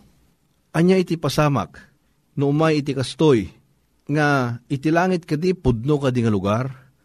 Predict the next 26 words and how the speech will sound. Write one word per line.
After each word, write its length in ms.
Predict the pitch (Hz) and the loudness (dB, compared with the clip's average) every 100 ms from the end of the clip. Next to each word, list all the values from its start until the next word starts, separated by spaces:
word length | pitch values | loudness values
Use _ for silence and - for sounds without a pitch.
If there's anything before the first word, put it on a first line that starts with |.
| _ _ _ | _ _ _
Ania 320 | 147 156 175 | 0 0 0
iti 160 | 156 147 | -2 -2
kunana 480 | 147 147 151 151 | 0 0 0 0
iti 400 | 147 135 131 120 113 _ _ _ _ | -2 -2 -2 -2 -4 _ _ _ _
Apokalipsis 880 | 127 139 135 143 139 - 151 - | -4 -2 0 2 2 2 0 0
twenty-one, 960 | 117 123 123 113 131 135 135 123 107 110 - _ _ - | 0 2 2 0 0 2 2 2 0 -4 -12 _ _ -2
bersikulo 640 | 101 117 - 139 135 113 | 2 2 2 2 4 2
dos. 580 | 90 104 90 - - - _ _ _ _ _ _ | 2 0 0 -6 -16 -20 _ _ _ _ _ _
"Ket 240 | 156 156 | -4 0
nakitak 560 | 165 - 190 202 208 - | -2 0 -2 0 -4 -2
ti 140 | 156 | -4
santo 480 | - 143 135 - 190 | 0 0 0 0 -2
a 40 | 143 | -2
siudad, 500 | 123 95 104 110 123 123 _ | -4 -4 -4 -4 -4 -10 _
ti 160 | 135 113 | -2 0
baro 560 | 117 113 156 165 170 - _ _ _ - | -2 -2 0 0 -2 -8 _ _ _ -4
nga 100 | 123 | 0
Jerusalem, 640 | 139 147 131 113 113 82 73 _ _ _ _ _ _ | 2 0 -2 -4 -4 -6 -12 _ _ _ _ _ _
a 80 | 135 | -4
bimmaba 580 | 135 127 127 131 135 175 | -2 0 0 0 2 2
manipud 500 | 175 151 147 143 120 | 2 -2 -4 -4 -6
langit 600 | 107 117 123 113 110 120 127 | -4 -2 0 -2 -4 -6 -6
nga 160 | 123 | -4
aggapu 400 | 120 101 110 - | -4 -4 -6 -4
ti 160 | 127 101 | -4 -4
Dios. 480 | 87 120 95 - | -2 -2 -4 -14